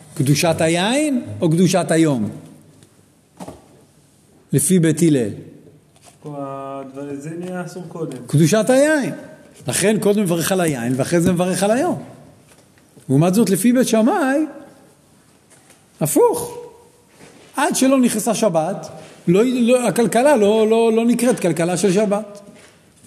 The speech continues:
Speaker 1: נכון? ולכן,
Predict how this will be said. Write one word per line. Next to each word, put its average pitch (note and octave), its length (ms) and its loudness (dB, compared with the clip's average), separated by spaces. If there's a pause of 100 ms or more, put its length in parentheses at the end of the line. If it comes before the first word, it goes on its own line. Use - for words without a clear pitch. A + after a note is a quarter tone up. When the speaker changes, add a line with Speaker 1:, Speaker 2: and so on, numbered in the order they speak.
(2000)
Speaker 1:
נכון? G3+ 340 0 (1900)
ולכן, D#3+ 580 -2